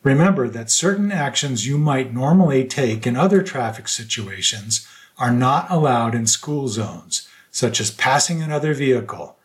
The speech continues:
changing lanes, or making a U-turn.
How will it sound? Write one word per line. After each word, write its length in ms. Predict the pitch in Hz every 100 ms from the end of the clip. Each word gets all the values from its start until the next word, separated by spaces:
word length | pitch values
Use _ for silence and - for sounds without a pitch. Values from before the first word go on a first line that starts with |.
| _ -
changing 580 | - 123 131 147 180 175
lanes, 600 | 123 107 104 113 - -
or 100 | 117
making 400 | 117 127 127 147
a 60 | 151
U-turn. 640 | 139 135 - 104 -